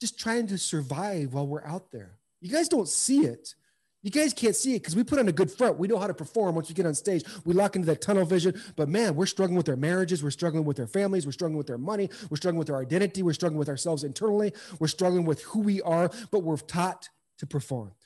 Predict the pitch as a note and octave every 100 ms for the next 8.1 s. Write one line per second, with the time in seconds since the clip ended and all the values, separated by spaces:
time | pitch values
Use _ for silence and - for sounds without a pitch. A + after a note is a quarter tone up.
0 | A3+ F3 G3 F#3 A#3+ - B3 - C4 A3
1 | F#3 F#3+ A3 A3 G#3+ E3 G#3+ F3+ G#3 G3
2 | F3 D#3+ - G#3+ - G3 G#3 E3+ F3+ F3+
3 | - D#3+ - F3 A#2+ - - - G#3 E3+
4 | G#3+ G#3 G3 G#3+ G#3+ G#3+ F#3 F#3 D3 -
5 | - A#3+ B3 G3 G3 F#3+ A#3 E3 F3 D#3
6 | F#3 G3 G#3 F#3+ F3+ - F3 E3 D3+ D#3+
7 | C#3+ D#3 E3+ D#3 E3 E3 D#3 D3 C#3 B2+
8 | G2+